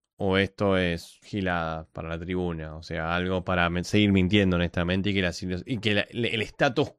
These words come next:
quo se mantenga, ¿sí? En otras palabras, no es que, eh, lo atraparon a ese narco y lo mataron porque están cambiando las cosas, sino porque ya han pactado con otros y esta es la, la mímica que hacemos para afuera.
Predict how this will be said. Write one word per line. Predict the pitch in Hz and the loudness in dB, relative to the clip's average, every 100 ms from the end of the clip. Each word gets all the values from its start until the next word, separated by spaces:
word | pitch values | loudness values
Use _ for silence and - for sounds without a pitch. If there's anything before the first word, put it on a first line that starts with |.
| _ | _
quo | 151 160 160 | 2 4 4
se | 120 123 | 2 -4
mantenga, | 107 95 98 92 107 87 85 - _ _ _ _ _ _ | -4 -4 -2 -2 -2 -2 -8 -14 _ _ _ _ _ _
¿sí? | - 95 107 123 _ _ _ _ | -2 0 0 -4 _ _ _ _
En | 113 | 2
otras | 117 117 | 4 4
palabras, | - 104 90 76 76 80 - _ _ | 2 2 2 0 -6 -12 -16 _ _
no | 120 | 2
es | 120 - | 2 0
que, | 107 98 90 _ - | 0 2 0 _ -8
eh, | 104 95 | -6 -4
lo | 107 | -4
atraparon | 98 98 90 107 101 | -2 -2 0 0 0
a | 95 | 2
ese | 123 123 - 120 | 2 2 0 2
narco | 113 120 120 117 120 | 4 6 4 2 0
y | 104 | 0
lo | 95 | 0
mataron | 90 87 120 120 110 | -2 0 2 4 2
porque | 107 110 104 | 4 2 2
están | 104 107 107 | -2 -2 2
cambiando | 101 104 101 | 0 2 0
las | 92 | -2
cosas, | - 90 85 | -2 -2 -4
sino | 85 90 107 | -6 0 0
porque | 104 113 92 107 110 - | 2 0 2 2 2 0
ya | - 120 | 2 4
han | 117 | 4
pactado | 104 110 117 117 117 | 2 2 4 4 4
con | 123 131 | 4 4
otros | 135 117 135 135 135 135 123 | 4 4 4 4 4 2 0
y | 113 101 | 2 2
esta | 101 113 104 | 2 4 4
es | 107 110 | 6 4
la, | 104 104 98 95 92 | 4 4 6 4 4
la | 104 | 4
mímica | 113 131 131 131 117 120 | 4 4 6 4 4 4
que | 107 | 4
hacemos | 110 - 123 123 | 2 4 2 2
para | - 110 98 | 2 2 2
afuera. | - 101 76 | 2 -2 -2